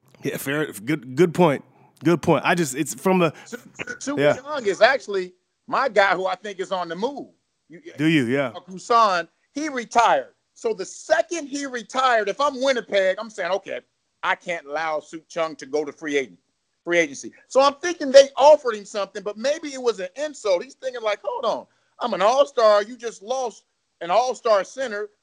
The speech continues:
Speaker 2: The big reason why this offense does so well is because we're able to run the ball with Andrew Harris and who's ever playing running back.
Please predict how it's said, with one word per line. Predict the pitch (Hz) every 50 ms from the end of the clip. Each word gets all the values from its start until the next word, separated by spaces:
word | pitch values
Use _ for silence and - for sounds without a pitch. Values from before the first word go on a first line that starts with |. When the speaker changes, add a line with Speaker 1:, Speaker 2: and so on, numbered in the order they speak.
| _ -
Speaker 2:
The | - 147
big | 147 147 - - 214
reason | 214 254 277 277 233 233
why | 208 202 208
this | 190 196 170
offense | - 240 262 269 - - 214 190 156
does | - 190 151 151 151
so | - 208 190
well | 175 180 233 262 269 240 214
is | 196 165
because | 190 - - 202 160
we're | 175 196 208
able | 208 202 190 185
to | 175 165 156
run | 160 160 165 170 175 190 226 269 294 285
the | 254 226
ball | 180 180 180 180 180 185 202 196
with | 180 165 -
Andrew | 190 208 214 208 175 208 196
Harris | 175 190 202 220 208 190 185
and | 170 170
who's | 185 175
ever | 202 202 190 190
playing | - 208 202 208 196 196
running | 240 254 254 233
back. | 190 202 196 -